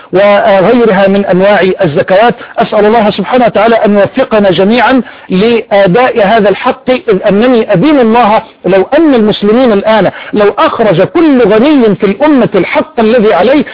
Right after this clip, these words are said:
ما وجدنا فقيرا واحدا بين أظهر المسلمين. هذه قولة علي رضي الله عنه: "لو أخرج كل غني الحق للفقراء في ماله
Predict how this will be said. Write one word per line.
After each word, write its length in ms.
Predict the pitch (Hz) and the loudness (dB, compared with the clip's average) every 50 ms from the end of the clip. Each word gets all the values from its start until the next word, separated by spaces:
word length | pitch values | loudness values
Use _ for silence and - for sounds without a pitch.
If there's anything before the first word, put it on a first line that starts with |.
| - - - | -16 -6 -2
ما 320 | 220 262 320 339 302 285 | 0 0 2 2 2 2
وجدنا 440 | 240 175 269 269 214 208 233 226 208 | 2 0 0 -2 0 0 0 0 0
فقيرا 480 | - 220 - - 285 294 262 233 202 | -2 -4 -4 -2 0 0 2 2 2
واحدا 440 | 208 208 196 - - 247 214 214 202 | 2 0 0 0 0 0 0 2 0
بين 200 | 185 196 190 185 | 2 0 2 0
أظهر 320 | 190 - 208 160 147 151 165 | 0 0 0 0 0 0 0
المسلمين. 500 | 147 147 139 - - 156 147 151 135 113 - - - - - | 0 0 -2 -4 -2 -2 0 0 -2 -4 -6 -12 -12 -4 -2
هذه 220 | 269 269 262 254 - | 0 0 0 0 0
قولة 240 | 302 320 285 240 208 - | 0 0 2 0 0 0
علي 240 | 202 170 208 226 254 | -2 -2 0 0 0
رضي 340 | 226 190 202 214 202 165 185 | 2 2 2 0 0 0 0
الله 280 | 170 175 165 135 160 147 | 0 2 0 0 2 0
عنه: 160 | 147 147 120 - - - - - | 0 0 -2 -6 -10 -16 -6 -2
"لو 200 | 175 202 208 208 - - | 0 0 0 0 0 0
أخرج 460 | 311 294 - - 240 220 202 156 208 | -2 -2 -2 -2 0 0 0 0 0
كل 440 | 196 - - 349 320 294 262 240 233 | -2 -2 0 0 2 2 2 2 0
غني 560 | 226 180 214 220 220 277 277 254 208 180 180 | 2 2 2 2 2 2 2 2 2 0 0
الحق 1000 | 156 139 135 - 214 214 185 - - 285 302 302 - - - 185 156 127 - - 180 | 0 -2 0 -2 -2 -2 -2 -2 -2 -4 -4 -4 -4 -6 -2 -2 0 0 -2 -2 -2
للفقراء 880 | 214 269 233 - - 240 233 - 233 233 247 262 254 226 190 165 180 | 0 0 0 0 -2 -4 -2 0 0 2 2 2 2 2 0 0 -4
في 200 | - - 226 226 | -4 -2 -2 0
ماله 400 | 214 240 269 285 285 294 311 285 | 2 2 2 2 2 2 0 0